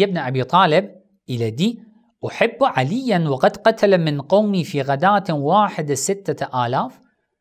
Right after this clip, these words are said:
Comment je peux aimer Ali alors qu'il a tué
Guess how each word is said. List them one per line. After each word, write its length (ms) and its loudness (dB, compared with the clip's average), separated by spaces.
Comment 340 -2
je 140 -2
peux 240 -4
aimer 260 0
Ali 460 -2
alors 360 2
qu'il 180 -4
a 100 0
tué 520 -2